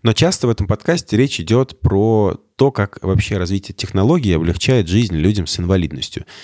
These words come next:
И вот как раз в последнем выпуске ребята поговорили с Анатолием Сазоновым,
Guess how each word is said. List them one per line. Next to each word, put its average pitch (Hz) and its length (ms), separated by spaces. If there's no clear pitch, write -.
И - 40
вот 104 120
как - 120
раз 107 200
в - 60
последнем 101 440
выпуске 113 500
ребята 98 280
поговорили 90 340
с - 140
Анатолием 92 340
Сазоновым, 85 680